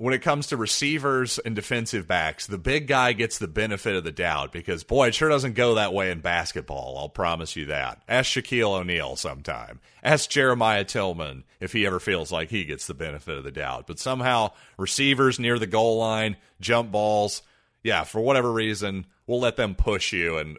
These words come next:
we'll still, they'll still get the defensive pass interference if they flail enough. Stop it. Well, frankly, overall, I thought Rakestraw played pretty well, and just the fact that he, he fought that, that initial stiff arm off and stayed in the play,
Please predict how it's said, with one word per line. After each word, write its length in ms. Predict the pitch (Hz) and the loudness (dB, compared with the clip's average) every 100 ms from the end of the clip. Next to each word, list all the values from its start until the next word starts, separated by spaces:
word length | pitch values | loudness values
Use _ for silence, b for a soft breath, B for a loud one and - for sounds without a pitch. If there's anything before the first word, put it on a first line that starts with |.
| 98 | -10
we'll 120 | 92 104 | -6 -4
still, 460 | - 113 95 85 b b | 0 0 0 -4 b b
they'll 100 | 120 | -2
still 220 | 104 - 98 | 0 0 -2
get 220 | 95 - | -2 -4
the 60 | |
defensive 560 | 85 90 90 87 85 80 | -8 -6 -6 -6 -6 -4
pass 300 | 85 67 - | -2 -2 -6
interference 640 | 65 - 65 60 57 - - b 117 | -12 -10 -10 -10 -10 -10 -10 b -2
if 120 | - | 2
they 140 | 113 | 0
flail 540 | - 110 98 85 76 78 | 0 -4 0 0 0 -4
enough. 480 | 78 - - - _ _ _ _ | -8 -10 -14 -16 _ _ _ _
Stop 460 | - - 101 65 71 | -6 2 4 4 -2
it. 260 | 53 - - _ _ _ _ - | -8 -10 -16 _ _ _ _ 0
Well, 120 | 135 | 0
frankly, 600 | - 170 175 160 151 165 b b b b | 4 4 4 4 4 2 b b b b
overall, 400 | 139 131 123 117 | 6 8 6 6
I 120 | 110 | 6
thought 260 | 131 110 95 | 4 4 4
Rakestraw 540 | 101 98 - 104 92 | 0 0 2 2 2
played 340 | - 101 95 | 0 0 0
pretty 260 | - 110 95 | 2 0 2
well, 320 | 90 98 131 | 0 2 4
and 120 | 117 | 2
just 160 | 95 - | 0 -2
the 80 | 139 | -2
fact 300 | 131 127 127 | 2 2 2
that 120 | 113 | -2
he, 260 | 123 113 B B | 0 -2 B B
he 120 | - 110 | -2 -2
fought 400 | - 110 117 - | 0 2 2 4
that, 320 | 113 110 - b b | 4 4 -4 b b
that 160 | 113 110 | 0 2
initial 460 | 104 117 123 127 | 2 0 0 0
stiff 400 | 113 - 110 117 | 0 0 -2 0
arm 280 | 113 117 123 | 0 0 2
off 380 | 95 110 147 135 | 2 4 2 0
and 160 | 101 90 | -6 -4
stayed 380 | - 104 117 | -2 0 0
in 100 | 117 | 0
the 80 | 117 | -4
play, 540 | - 101 107 127 135 | -6 -2 0 2 -2